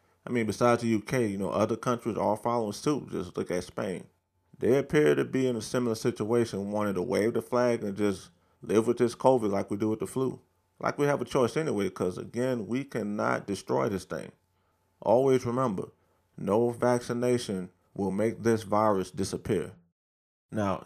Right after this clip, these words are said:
here in the U S, the Supreme Court apparently blocked a mandate requiring large private businesses with over a hundred employees to get vaccinated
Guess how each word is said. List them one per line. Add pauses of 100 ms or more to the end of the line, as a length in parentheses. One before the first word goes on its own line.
here
in
the
U
S, (420)
the
Supreme
Court
apparently
blocked
a
mandate
requiring
large
private
businesses
with
over
a
hundred
employees
to
get
vaccinated